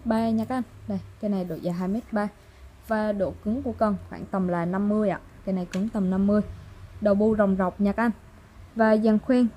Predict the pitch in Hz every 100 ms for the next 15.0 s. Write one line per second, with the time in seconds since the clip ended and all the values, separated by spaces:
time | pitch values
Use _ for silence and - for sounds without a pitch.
0 | - 240 226 220 214 190 190 - 214 208
1 | 190 165 226 - 226 208 - 208 214 196
2 | 254 233 196 170 - - - - - 320
3 | - 294 254 247 226 220 208 196 185 180
4 | 170 170 180 180 202 214 214 208 233 226
5 | - 202 156 190 185 185 202 196 - _
6 | _ - - - _ - - - 220 -
7 | 202 262 233 226 - 226 202 214 202 226
8 | - 175 185 - - 196 - 156 160 220
9 | 196 175 180 226 202 214 220 - 240 -
10 | - 202 190 185 165 160 180 247 156 -
11 | - 175 190 175 233 - 208 196 190 180
12 | - - - - - 240 240 233 170 190
13 | 175 208 208 214 196 190 185 185 185 220
14 | 214 214 202 196 240 262 220 190 220